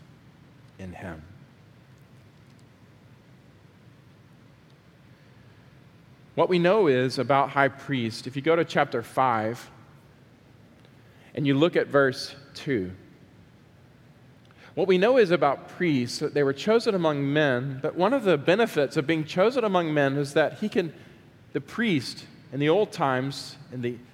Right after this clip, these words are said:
tabernacle and the temple systems, were able to deal gently with the ignorant and the wayward, since he himself was beset with weakness.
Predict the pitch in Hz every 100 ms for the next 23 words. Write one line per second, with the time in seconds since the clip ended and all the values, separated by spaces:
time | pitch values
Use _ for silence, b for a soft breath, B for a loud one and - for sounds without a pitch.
0 | - 185 180 185 175 175 175 156 131 120
1 | 175 160 165 - 165 151 165 151 147 -
2 | - B B B 165 190 226 196 151 170
3 | 143 123 180 - 123 120 123 139 143 -
4 | - 185 165 127 95 - - - - 123
5 | 123 127 120 156 175 156 98 92 - -
6 | - b b b b - 143 - 190 190
7 | 151 - 175 170 143 135 - 123 156 139
8 | - - - - - 127 160 220 220 -
9 | 90 95 -